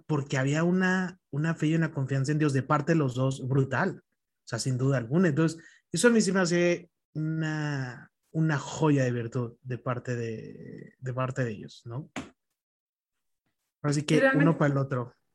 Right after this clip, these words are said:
Speaker 2: realmente tienes mucha razón, o sea, es de José, a lo mejor la poca información que tenemos de José, porque realmente cuántas veces lo mencionamos en la Biblia, creo que son como tres o cuatro veces que se menciona en la Biblia José solamente, o sea,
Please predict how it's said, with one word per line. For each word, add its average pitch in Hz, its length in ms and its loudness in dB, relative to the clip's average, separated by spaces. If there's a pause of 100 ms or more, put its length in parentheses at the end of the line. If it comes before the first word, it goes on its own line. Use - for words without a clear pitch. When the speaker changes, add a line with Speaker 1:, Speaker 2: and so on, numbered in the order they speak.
(760)
Speaker 2:
realmente 277 420 2
tienes 311 180 8
mucha 311 220 6
razón, 262 340 -2
o 254 40 -4
sea, 247 340 2
es 269 320 -4 (360)
de 302 160 4
José, 311 580 4 (640)
a 320 160 8
lo 330 100 6
mejor 320 240 0
la 370 200 4
poca 370 220 6
información 277 520 2
que 311 80 -4
tenemos 254 340 0
de 269 100 -2
José, 233 280 -8
porque 233 280 -4
realmente 269 840 0
cuántas 277 320 2
veces 285 240 -2
lo 277 100 2
mencionamos 226 560 -2
en 233 80 -6
la 202 80 -4
Biblia, 240 340 -6
creo 233 240 -2
que 254 380 -4
son 226 240 -6
como 220 340 -2
tres 226 280 -2
o 214 100 -6
cuatro 233 280 -4
veces 247 300 -8
que 233 100 -14
se 220 120 -6
menciona 226 360 -2
en 254 60 -2
la 214 80 0
Biblia 233 300 -4
José 233 420 -6
solamente, 285 580 2
o 302 40 2
sea, 294 240 -2